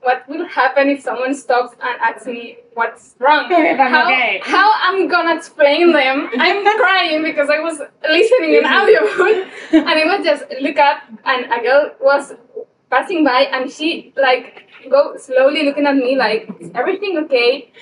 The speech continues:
Speaker 1: And I was like, "Oh my God," I just get up and I run away. <laughs> And, well, it's just, all of this is just to tell you that your story is really touching.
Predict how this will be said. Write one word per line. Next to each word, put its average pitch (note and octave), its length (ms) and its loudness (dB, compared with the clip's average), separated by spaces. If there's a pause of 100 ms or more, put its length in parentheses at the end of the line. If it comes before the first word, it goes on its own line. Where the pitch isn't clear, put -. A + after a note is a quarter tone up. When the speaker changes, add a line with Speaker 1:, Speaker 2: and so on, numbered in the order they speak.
(380)
Speaker 1:
And C4+ 280 -2
I C#4+ 100 6
was C#4+ 180 4
like, C4+ 240 2
"Oh - 120 0
my C4 140 4
God," B3+ 220 2
I C4 140 2
just A#3 180 -2
get A#3 120 0
up D#4 220 2
and B3 120 -2
I A#3 260 -2 (320)
run C#4+ 180 4
away. C#4 520 2
<laughs> - 20 -6 (760)
And, C#4+ 720 -4 (160)
well, D#4 260 2
it's A4 220 2
just, F4 340 -4
all D#4 180 2
of D#4+ 60 -6
this D#4 200 -4
is C#4 180 -8
just C4 260 -2
to C#4 100 -10
tell B3+ 220 -2
you C4+ 100 2
that A3+ 280 -2 (300)
your B3 160 2
story E4+ 300 -6
is B3 140 -12
really B3 280 -8
touching. D4 640 -4